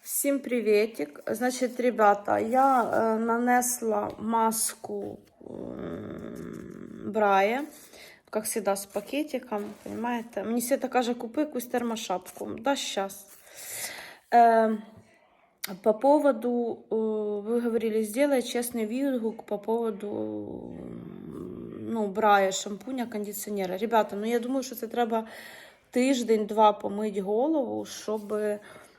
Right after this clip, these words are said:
понімати, ну, как бы, как. Конечно, лоск і блеск присутствує,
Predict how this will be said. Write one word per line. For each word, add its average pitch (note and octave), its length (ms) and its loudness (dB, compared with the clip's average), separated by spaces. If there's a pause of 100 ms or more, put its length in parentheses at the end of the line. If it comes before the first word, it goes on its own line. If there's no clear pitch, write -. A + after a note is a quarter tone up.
(200)
понімати, G#3 600 2 (240)
ну, G#3+ 500 -6
как F#3 160 -10
бы, F#3+ 340 -8 (320)
как. F#3 420 2 (320)
Конечно, A3 580 2
лоск B3+ 680 4
і G#3+ 60 -4
блеск A3 480 2
присутствує, - 840 -6